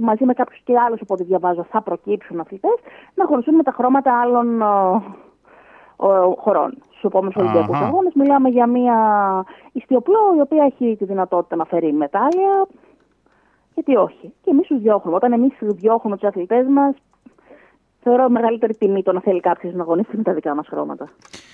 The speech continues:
Speaker 2: Ε, τέλος πάντων, αυτή είναι πολύ μεγάλη ιστορία. Γενικά στην Ελλάδα το λέγαμε και το πρωί κάποια στιγμή που είχαμε μια συζήτηση. Ε, έχουμε αυτό το κόλλημα.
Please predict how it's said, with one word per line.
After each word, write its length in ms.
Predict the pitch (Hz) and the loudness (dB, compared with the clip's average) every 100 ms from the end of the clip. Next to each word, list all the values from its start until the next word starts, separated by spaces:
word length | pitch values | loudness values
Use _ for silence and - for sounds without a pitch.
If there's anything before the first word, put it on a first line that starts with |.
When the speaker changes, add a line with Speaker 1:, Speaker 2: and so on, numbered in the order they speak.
| - _ _ _ _ | -20 _ _ _ _
Speaker 2:
Ε, 120 | - 143 _ | -16 -16 _
τέλος 200 | 165 143 | -4 -2
πάντων, 160 | 123 104 | -4 -6
αυτή 140 | 131 | -6
είναι 80 | 139 | -6
πολύ 180 | 135 143 | -6 -6
μεγάλη 200 | 127 127 | -6 -6
ιστορία. 560 | 123 127 123 151 143 135 | -6 -6 -4 -2 -2 -4
Γενικά 360 | 123 123 131 | -6 -8 -8
στην 140 | 120 131 | -8 -8
Ελλάδα 240 | 131 131 | -6 -6
το 100 | 127 | -6
λέγαμε 260 | 135 143 127 | -6 -6 -8
και 120 | 131 | -10
το 100 | 117 | -10
πρωί 240 | 123 127 | -8 -8
κάποια 220 | 127 117 | -8 -10
στιγμή 200 | - 123 | -12 -14
που 60 | 113 | -12
είχαμε 120 | 127 123 | -12 -10
μια 80 | 120 | -12
συζήτηση. 680 | 110 120 - - 175 180 - | -14 -16 -16 -10 -8 -8 -8
Ε, 880 | 131 131 131 127 131 127 123 123 123 120 - _ 147 | -6 -4 -4 -4 -4 -6 -8 -10 -14 -16 -20 _ -6
έχουμε 420 | 180 190 175 165 | -4 -2 -2 -2
αυτό 160 | 143 139 | -2 -4
το 100 | 127 | -2
κόλλημα. 420 | 143 127 117 | -2 -2 -4